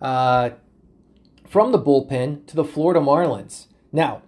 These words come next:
yet to be seen who our draft pick reward for such a horrific twenty twenty season, but come on, guys,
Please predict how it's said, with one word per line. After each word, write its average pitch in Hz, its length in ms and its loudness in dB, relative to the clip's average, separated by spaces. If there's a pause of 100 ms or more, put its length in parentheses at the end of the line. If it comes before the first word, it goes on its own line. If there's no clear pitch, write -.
(920)
yet 185 240 4
to 185 60 0
be 165 140 -2
seen 165 380 -2
who 160 220 0
our 131 160 2
draft 139 440 0
pick 143 180 -4
reward 143 600 2
for 139 100 -8
such 147 220 -4
a 131 80 -6
horrific 139 500 -4
twenty 143 280 -4
twenty 139 340 -6
season, 170 600 -2 (340)
but 185 220 -6
come 214 200 -6
on, 214 220 -4
guys, 120 440 -4